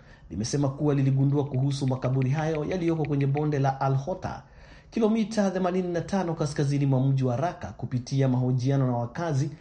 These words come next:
picha za satellite pamoja na video zilizochukuliwa na kundi la Islamic State kwa kutumia drone. Bonde la Al Hota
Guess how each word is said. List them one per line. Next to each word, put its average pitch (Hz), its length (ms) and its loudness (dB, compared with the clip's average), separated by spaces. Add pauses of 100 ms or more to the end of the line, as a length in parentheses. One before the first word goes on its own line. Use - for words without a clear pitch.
(380)
picha 127 240 0
za 131 100 2
satellite 147 520 -2
pamoja 143 340 2
na 135 100 4
video 135 400 2
zilizochukuliwa 131 680 2
na 113 80 -2
kundi 117 300 -2
la 110 80 0
Islamic 127 460 -2
State - 480 -4
kwa 170 120 0
kutumia 123 440 -2
drone. 98 560 -2 (760)
Bonde 147 320 2
la 139 140 2
Al 139 80 2
Hota 147 440 0